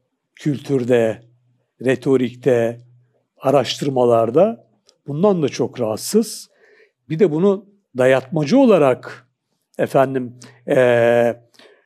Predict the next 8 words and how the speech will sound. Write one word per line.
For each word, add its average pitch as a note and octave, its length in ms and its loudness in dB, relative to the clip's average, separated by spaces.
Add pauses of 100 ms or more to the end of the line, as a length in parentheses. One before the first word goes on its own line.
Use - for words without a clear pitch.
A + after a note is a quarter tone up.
(760)
takdim F#3+ 400 0
ettiğimizi C3+ 540 -4
falan C#3+ 380 -2
da B2+ 60 -4
itham B2+ 440 -6
ederek, A2+ 400 -4
yani B2 260 -4
sanki, D#3 560 -2